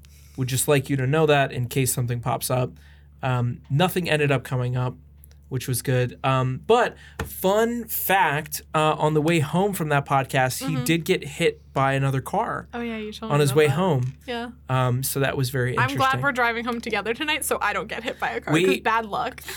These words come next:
Speaker 1: I should also mention, Becky and I have been enjoying, um, some f-, amazing champagne and some incredible rum that I won't name because
Speaker 2: Yeah.
Speaker 1: they'll probably sue me.
Speaker 2: Oh my gosh, Ben.
Speaker 1: It's okay.
Speaker 2: <laughs> Okay.
Speaker 1: It's okay.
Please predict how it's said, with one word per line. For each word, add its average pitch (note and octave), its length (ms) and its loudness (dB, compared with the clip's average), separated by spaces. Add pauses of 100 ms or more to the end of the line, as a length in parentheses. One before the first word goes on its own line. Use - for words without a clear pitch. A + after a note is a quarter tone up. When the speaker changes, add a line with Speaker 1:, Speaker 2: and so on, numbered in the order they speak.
(120)
Speaker 1:
I C#3 60 2
should C#3+ 180 2
also E3 180 0
mention, D3 420 4 (120)
Becky D3+ 240 0
and E3+ 100 2
I D3+ 140 4
have C#3+ 220 0
been C#3 320 2
enjoying, C3+ 720 2
um, C3 400 -2
some - 200 -4
f-, - 220 -6 (300)
amazing E3 480 2
champagne D3 760 2
and C3 180 0
some C3 280 0
incredible D3 1000 2 (480)
rum C#3+ 360 4
that C#3 100 6
I C3 80 4
won't C#3 260 0
name C3 300 2
because B2 280 -4
Speaker 2:
Yeah. D#3+ 140 0
Speaker 1:
they'll - 80 -2
probably C#3 460 0
sue C3+ 240 0
me. C3 100 2
Speaker 2:
Oh - 840 4
my A#4 160 4
gosh, F#4 260 4
Ben. A#3 280 -2 (160)
Speaker 1:
It's - 140 -2
okay. E3+ 340 0
Speaker 2:
<laughs> - 80 -14
Okay. D4+ 220 -6
Speaker 1:
It's - 80 -4
okay. D3 240 -4